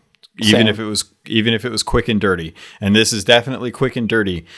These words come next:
Speaker 1: but I'd rather have this than nothing, because at least now I'm getting a little bit of something cool, a little bonus that I know that they'll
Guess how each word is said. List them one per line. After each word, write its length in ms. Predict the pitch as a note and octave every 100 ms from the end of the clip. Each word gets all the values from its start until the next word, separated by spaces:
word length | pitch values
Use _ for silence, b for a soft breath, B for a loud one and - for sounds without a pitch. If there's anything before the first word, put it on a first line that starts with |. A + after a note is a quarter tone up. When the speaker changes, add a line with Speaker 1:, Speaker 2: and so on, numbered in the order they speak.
| B -
Speaker 1:
but 140 | G#2
I'd 120 | G#2
rather 240 | A2 A2+ A2
have 320 | A2+ G#2+ E2+
this 300 | G#2 B2 -
than 240 | G#2+ F#2+
nothing, 380 | F#2 F2+ E2+ D#2+
because 300 | E2+ G#2+ F#2
at 60 | F2+
least 400 | A2+ A2 - -
now 300 | G#2 G#2 G#2
I'm 140 | G#2+ G2+
getting 340 | - G#2 G#2
a 60 | G2+
little 240 | A2 A2+
bit 140 | A2+ G#2+
of 120 | F#2+
something 440 | - G#2 A2+ G2+
cool, 520 | - - A#2 B2 C3 C#3+
a 40 | F#2+
little 200 | G#2 G#2+
bonus 560 | F#2 G2 A2 C3 - - B B B B
that 480 | F#2 F#2+ G2 - _ -
I 140 | A2
know 420 | A2 A2 A2+ A2
that 200 | G2+ F#2+
they'll 340 | - F#2+ F#2